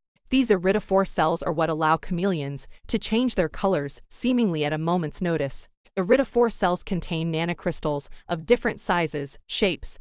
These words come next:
and organizations, which play a key role in the chameleon's dramatic color shifts. Essentially, chameleons can change the arrangement of the upper iridophore cell layer by relaxing or exciting their skin, which leads to a change in color.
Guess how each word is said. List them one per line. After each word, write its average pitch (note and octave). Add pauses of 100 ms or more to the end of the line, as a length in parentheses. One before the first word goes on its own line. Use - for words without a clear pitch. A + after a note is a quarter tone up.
(120)
and F#3+
organizations, E3+ (140)
which F#3+
play F#3
a D#3+
key A#3+
role F3
in D#3+
the D3+
chameleon's F3
dramatic D#3+
color F#3
shifts. - (340)
Essentially, D#3+ (100)
chameleons A#3
can A#3
change F3
the E3+
arrangement D#3+
of C#3
the D3+
upper E3+
iridophore G3
cell F3+
layer D#3 (220)
by F3+
relaxing F3
or E3+
exciting E3
their D3+
skin, D3 (280)
which G#3+
leads G#3+
to F3
a D#3
change F#3
in D#3
color. D3